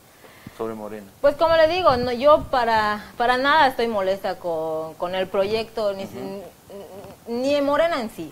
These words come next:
Speaker 2: la
Speaker 1: Ok.
Speaker 2: verdad. Yo respeto mucho lo que es el proyecto y, pues, todavía, este,
Speaker 1: ¿Y vas a votar por Morena?
Speaker 2: todavía estoy convencida de, de lo que es lo que se necesita para cambiar esto.
Speaker 1: De acuerdo.
Speaker 2: Pero, sin embargo, no porque yo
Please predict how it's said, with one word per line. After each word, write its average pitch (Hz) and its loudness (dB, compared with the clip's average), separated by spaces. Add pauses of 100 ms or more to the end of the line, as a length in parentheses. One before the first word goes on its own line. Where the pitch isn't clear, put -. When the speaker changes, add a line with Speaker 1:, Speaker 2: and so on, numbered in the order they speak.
Speaker 2:
la - 0
Speaker 1:
Ok. 175 -2
Speaker 2:
verdad. 180 0 (340)
Yo 214 4
respeto 202 -2
mucho 175 -6 (260)
lo 170 -4
que 180 -6
es 170 -8
el 180 -6
proyecto 175 -8
y, 170 -10 (1600)
pues, 185 -12
todavía, 262 4
este, 185 -4
Speaker 1:
¿Y 131 2
vas 139 4
a 156 -4
votar 127 -2
por 127 -4
Morena? 131 -4 (120)
Speaker 2:
todavía 277 6
estoy 262 0
convencida 196 -2
de, 170 -2 (200)
de 180 -6
lo 180 -4
que 175 -6
es 202 -8
lo 214 -6
que 190 -14
se 180 -18
necesita 170 -10
para 147 -8 (220)
cambiar 170 -6
esto. 151 -14 (240)
Speaker 1:
De 107 -10
acuerdo. - -10
Speaker 2:
Pero, 247 2 (200)
sin 196 -8
embargo, 196 0
no 208 -4
porque 214 -4
yo 180 2